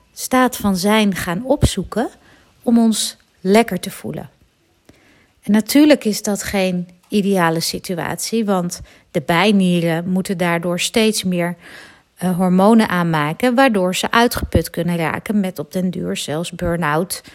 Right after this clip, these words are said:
en overspannenheid tot gevolg. Dat hoeft natuurlijk niet te gebeuren,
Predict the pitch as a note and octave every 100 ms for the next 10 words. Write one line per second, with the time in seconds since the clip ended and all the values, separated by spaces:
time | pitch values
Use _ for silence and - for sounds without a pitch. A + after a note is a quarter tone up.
0 | - - _ _ F3+ F3 G3 - F#3 -
1 | - - B3+ A#3+ F#3+ F#3 F#3+ - - G3
2 | - - - C4 D#3+ - - - _ _
3 | _ _ _ _ _ _ - _ _ _
4 | _ _ _ _ _ _ _ _ _ _
5 | _ _ _ - G#3 F#3+ A3+ - G#3 G3+
6 | G3 F3+ F3+ F3 E3+ E3+ E3+ D#3 D#3+ E3
7 | G3+ C4